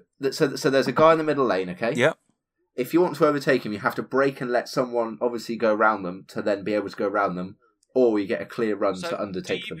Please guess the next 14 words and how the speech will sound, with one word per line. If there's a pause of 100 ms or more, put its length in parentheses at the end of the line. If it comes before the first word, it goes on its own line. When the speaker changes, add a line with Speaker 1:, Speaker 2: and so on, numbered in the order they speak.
(120)
Speaker 3:
be
Speaker 1:
Which
one
do
you
Speaker 3:
patient
Speaker 1:
do?
Speaker 3:
and
wait, (460)
or
do
you
go
in